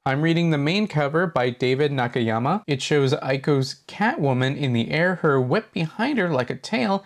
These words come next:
with a hand on her sword and the other claws out. There's multiple lights on her, and one is shown to be a helicopter. The background is tall buildings with a lot of red. It looks pretty good. There's action and stakes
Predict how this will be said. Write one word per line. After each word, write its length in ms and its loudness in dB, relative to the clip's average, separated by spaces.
with 240 0
a 80 4
hand 320 0
on 180 0
her 140 0
sword 440 -2
and 120 0
the 140 0
other 260 2
claws 380 -2
out. 480 -4
There's 340 2
multiple 680 0
lights 320 0
on 160 0
her, 180 2
and 240 0
one 180 0
is 100 0
shown 320 0
to 100 -4
be 160 2
a 80 0
helicopter. 840 -2
The 80 0
background 500 2
is 100 -4
tall 280 0
buildings 440 0
with 140 -2
a 40 2
lot 220 2
of 100 0
red. 360 0
It 60 0
looks 180 0
pretty 220 -2
good. 260 -2
There's 300 0
action 580 0
and 160 -2
stakes 460 -2